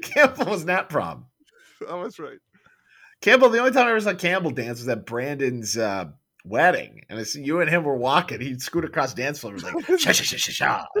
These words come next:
Speaker 1: Move his arms a little bit.
Speaker 2: Yeah, he's
Speaker 1: Well,
Speaker 2: like,
Speaker 1: you're losing control.
Speaker 2: That's 'cause that's how he, every time you, you just scoot across the dance floor. He's like, "I do it quick and I do it short, and that's all you get out of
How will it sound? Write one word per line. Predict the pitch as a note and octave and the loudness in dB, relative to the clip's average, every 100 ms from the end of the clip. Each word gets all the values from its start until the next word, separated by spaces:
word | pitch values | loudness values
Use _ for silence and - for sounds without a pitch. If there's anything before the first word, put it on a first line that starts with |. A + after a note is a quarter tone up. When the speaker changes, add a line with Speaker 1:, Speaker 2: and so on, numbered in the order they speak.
| A#2+ | -4
Speaker 1:
Move | C3+ | -6
his | C3 | -4
arms | B2+ B2+ B2+ | -4 -4 -8
a | G#2 | -10
little | F2+ E2 | -12 -14
bit. | D2 F#2+ - C4 - - _ | -16 -18 -20 -20 -20 -20 _
Speaker 2:
Yeah, | E3 D#3+ | -12 -8
he's | E3+ | -6
Speaker 1:
Well, | C3 | -6
Speaker 2:
like, | A2 | -4
Speaker 1:
you're | C3+ C#3 | -2 -2
losing | B2+ C3 A2+ | -2 -4 -8
control. | G#2+ - C3 A2 E2+ - - | -12 -6 -4 -2 -4 -10 -16
Speaker 2:
That's | C#4 - | -16 -10
'cause | D4 A#3 | -8 -4
that's | C4 - | -4 0
how | C4 B3+ | -2 -2
he, | A3 | -6
every | G#3+ A#3 A#3 | -4 -4 -4
time | C#4 C#4 F3+ | -4 -4 -4
you, | F3+ D#3+ D#3+ | -10 -14 -12
you | F3+ | -12
just | F3 F#3 | -12 -14
scoot | - - A3 G#3+ | -16 -12 -8 -8
across | G#3 G#3 G3 - | -6 -2 -2 -4
the | |
dance | F#3 F#3 G#3 G#3 | -6 -4 -4 -6
floor. | E3 D3+ | -10 -8
He's | E3 | -8
like, | C#3+ | -8
"I | F#3 | -6
do | G#3 G#3+ | -4 -4
it | F#3 | -4
quick | - B3+ - | -2 -2 -2
and | F#3 | -6
I | |
do | E3 G3 | -4 -4
it | F3 | -6
short, | - F#3+ A#3+ - | -6 -4 -4 -6
and | F3+ | -6
that's | F#3+ A3+ | -4 -2
all | A3 | -2
you | A3 | -2
get | G3 | -2
out | G#3 | 0
of | G#3 | 0